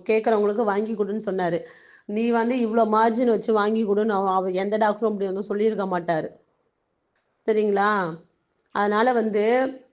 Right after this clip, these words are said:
நான் வந்து உங்களை டைரக்டா பார்த்து பேசுனது கிடையாது, நீங்க என்னைய பார்த்து பேசுனதும் கிடையாது. இந்த தேவையில்லாம கடைசியில இந்த ரெண்டு வார்த்தை பேசுனீங்க பாத்தீங்களா, வயித்தெரிச்சல், பொறாமைன்னு, அந்த மாதிரி கேரக்டர் நான் கிடையாது.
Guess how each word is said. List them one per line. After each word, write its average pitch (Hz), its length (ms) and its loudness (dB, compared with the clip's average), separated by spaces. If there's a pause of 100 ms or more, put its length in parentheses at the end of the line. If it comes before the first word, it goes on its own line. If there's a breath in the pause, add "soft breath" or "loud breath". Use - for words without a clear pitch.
(140)
நான் 208 300 4
வந்து 226 180 0
உங்களை 240 220 2
டைரக்டா 220 400 0
பார்த்து 214 300 0
பேசுனது 214 400 -4
கிடையாது, 196 340 -2
நீங்க 220 240 -2
என்னைய 202 200 0
பார்த்து 196 240 -2
பேசுனதும் 202 460 -4
கிடையாது. 180 300 -2 (380 loud breath)
இந்த - 140 -6 (100)
தேவையில்லாம 254 520 2
கடைசியில 240 420 -2
இந்த 226 80 -2
ரெண்டு 214 220 -2
வார்த்தை 226 320 2
பேசுனீங்க 214 380 -4
பாத்தீங்களா, 208 460 0
வயித்தெரிச்சல், 208 560 -2 (100)
பொறாமைன்னு, 208 520 0 (440 loud breath)
அந்த 220 300 2
மாதிரி 233 240 2
கேரக்டர் 240 500 2
நான் 226 140 2
கிடையாது. 214 420 0